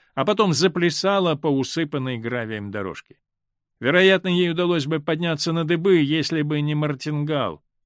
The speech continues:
Этот ремень удерживал лошадь от слишком резких движений и вместе с тем предохранял нос седока от сердитых взмахов ее головы.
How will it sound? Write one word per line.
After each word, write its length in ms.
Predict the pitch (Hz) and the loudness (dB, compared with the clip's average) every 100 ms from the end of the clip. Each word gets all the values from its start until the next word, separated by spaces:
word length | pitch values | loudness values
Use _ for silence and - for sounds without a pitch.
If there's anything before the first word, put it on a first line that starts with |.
| - | -4
Этот 280 | 123 151 147 | 0 0 0
ремень 360 | 160 175 160 | 0 0 0
удерживал 480 | 151 160 120 117 113 | 0 0 -2 -2 -2
лошадь 380 | 127 123 127 113 | -2 -2 -6 -6
от 140 | 120 | -6
слишком 420 | - 139 131 147 139 | -4 -4 -4 -4 -2
резких 400 | 143 - 131 117 | -4 -4 -6 -4
движений 640 | 139 135 202 175 160 147 _ - | -4 -2 -4 -2 -2 -6 _ 0
и 120 | 190 | 2
вместе 360 | 226 190 185 | 2 0 -2
с 80 | 165 | -2
тем 340 | - 196 156 - _ | -2 -2 -2 -6 _
предохранял 640 | 175 170 151 175 170 165 | -2 -2 -2 -4 -2 -2
нос 260 | 160 165 131 | -2 -2 -4
седока 500 | - 147 160 226 202 | -6 -4 -4 -2 -2
от 80 | 143 | -2
сердитых 640 | - 151 156 220 202 147 | -2 -2 -2 -6 -4 -4
взмахов 600 | 117 131 165 151 156 127 | -4 -2 -2 -2 -4 -4
ее 240 | 139 127 | -2 -2
головы. 420 | 117 110 95 71 | -2 -4 -6 -10